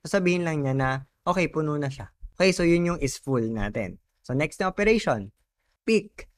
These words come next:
So, same lang sa queue to. Ang kukunin niyan is yung nasa pinaka-front ng circular queue. Syempre, pagka nag-pick tayo, ang ibibigay natin is sila sa harap ng pila kasi siya yung isuserve natin. So, siya yung gagamitin natin kasi siya yung nasa pinaka-harapan.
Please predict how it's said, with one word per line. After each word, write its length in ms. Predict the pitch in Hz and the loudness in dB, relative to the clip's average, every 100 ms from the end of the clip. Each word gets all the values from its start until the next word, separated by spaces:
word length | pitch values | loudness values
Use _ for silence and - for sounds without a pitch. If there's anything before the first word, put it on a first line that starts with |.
| _ - | _ -4
So, 80 | |
same 320 | 139 185 190 196 | 0 2 2 2
lang 160 | 196 | 0
sa 80 | 190 | 0
queue 240 | 190 190 | 2 2
to. 320 | 180 185 127 - - - | 6 6 6 0 -18 -6
Ang 240 | 135 135 | -4 2
kukunin 480 | 196 202 226 220 214 | 4 6 6 6 4
niyan 180 | 175 160 180 | 4 4 2
is 80 | - | 0
yung 80 | 196 | 2
nasa 320 | 185 180 185 | 2 0 0
pinaka-front 880 | - 208 190 170 160 - 147 135 135 | 0 2 2 2 0 2 4 4 0
ng 140 | 165 175 | -4 2
circular 480 | 147 127 127 117 | 2 2 2 2
queue. 240 | 117 156 107 - _ | 2 0 0 -6 _
Syempre, 320 | - 208 196 | 0 2 2
pagka 240 | 190 175 185 | 2 2 2
nag-pick 400 | 185 - 220 - | 2 2 0 4
tayo, 480 | 165 156 147 147 - _ _ | 8 8 8 4 0 _ _
ang 160 | 175 202 | -2 0
ibibigay 400 | 196 196 190 185 | 2 2 2 2
natin 320 | 170 156 160 | 2 0 -2
is 80 | 180 | 0
sila 160 | 180 | 0
sa 80 | 165 | 2
harap 240 | 156 143 | 0 0
ng 80 | 135 | -2
pila 320 | 139 165 117 | 0 2 2
kasi 240 | 113 151 139 | 0 -2 2
siya 160 | 156 | 4
yung 120 | 156 - | 2 0
isuserve 400 | 147 143 147 123 | -6 -2 0 0
natin. 400 | 131 123 127 104 | 0 0 -2 -4
So, 80 | 117 | -4
siya 240 | 131 151 | 0 0
yung 80 | 151 | 2
gagamitin 640 | 139 127 127 120 123 113 | 2 2 0 -2 -4 -4
natin 320 | 107 104 101 95 | -2 -2 -4 -4
kasi 160 | 123 | -4
siya 160 | 127 139 | 0 0
yung 80 | 117 | 0
nasa 160 | - | -4
pinaka-harapan. 1300 | - 180 180 151 147 - _ _ 143 120 - 101 | -4 -2 0 0 0 -2 _ _ 0 2 2 0